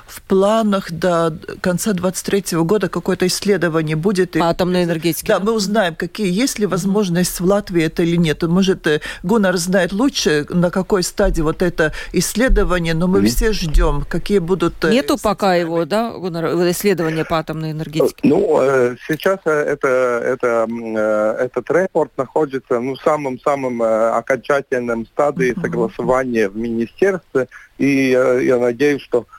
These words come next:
Speaker 3: э, даже в ближайшие недели мы уже сможем, э, его,
Speaker 1: Мгм.
Speaker 3: э, предоставить и, э, э, парламенту, э, для обсуждения,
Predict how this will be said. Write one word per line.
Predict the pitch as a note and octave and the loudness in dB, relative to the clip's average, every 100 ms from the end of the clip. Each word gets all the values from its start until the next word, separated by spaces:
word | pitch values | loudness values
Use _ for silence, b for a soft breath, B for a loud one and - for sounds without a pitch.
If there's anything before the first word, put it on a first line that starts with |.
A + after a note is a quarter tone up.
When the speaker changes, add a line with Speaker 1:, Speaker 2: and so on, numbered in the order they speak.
| B B | B B
Speaker 3:
э, | A2 | -2
даже | A2 A#2+ A2 A2+ | 2 0 0 -2
в | G#2 | -2
ближайшие | A2 A#2+ A#2 D3 C#3+ B2+ A2 | -2 0 2 2 0 0 0
недели | A2+ A2 D3 C#3 B2 | 0 0 0 0 0
мы | B2 | 0
уже | A2+ G#2+ A#2 - | 0 0 0 -2
сможем, | B2+ C3+ A#2+ A2+ G#2+ B B - | -2 0 0 -2 -4 B B -2
э, | A2 A2 A2 A2 G#2+ G#2+ | 2 2 2 2 2 2
его, | G#2 C3+ A2 | 2 2 0
Speaker 1:
Мгм. | E3+ | -2
Speaker 3:
э, | G#2+ G#2 G#2 G#2 | 0 2 0 -2
предоставить | G#2 A2 G#2+ - B2+ G#2+ G#2 - | -4 -2 -2 0 0 -2 -6 0
и, | A2+ A#2 | 0 2
э, | A2 A2 G#2+ G#2+ A2 - b b b | 2 2 2 0 -2 -6 b b b
э, | A2 G#2 G2+ G2+ G2+ G2+ F#2 | 0 0 2 2 2 0 0
парламенту, | A2 A#2+ E3+ G#3 E3+ C#3+ C3 B2+ A#2 | -2 0 0 0 -4 -6 -8 -10 -6
э, | B2 C3 B2+ A#2 | -2 0 0 0
для | B2 A#2+ | 0 0
обсуждения, | - - A2+ A2 B2+ B2 A2 G#2 | -4 -8 -6 -2 -2 -2 -2 0